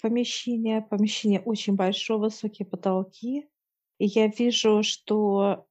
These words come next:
задействовано всё здесь. Механизм работает везде. Э,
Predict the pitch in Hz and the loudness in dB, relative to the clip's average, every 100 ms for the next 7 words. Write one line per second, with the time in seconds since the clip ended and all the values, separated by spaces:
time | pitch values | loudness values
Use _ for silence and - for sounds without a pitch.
0 | - 196 214 233 220 247 - - 208 208 | -10 -8 -2 -2 0 -2 -2 -2 -2 -2
1 | - - 196 185 175 175 180 - _ _ | -4 -6 -4 -4 -6 -6 -8 -18 _ _
2 | _ _ _ _ _ _ _ _ _ - | _ _ _ _ _ _ _ _ _ -4
3 | 208 220 240 247 269 330 - 190 214 214 | 0 2 4 4 4 2 -2 -4 0 0
4 | 214 262 254 226 220 220 214 - 185 170 | 0 -2 0 -2 -2 -6 -6 -2 0 0
5 | - - _ _ _ _ _ _ - 202 | -4 -12 _ _ _ _ _ _ -6 -2
6 | 196 | -2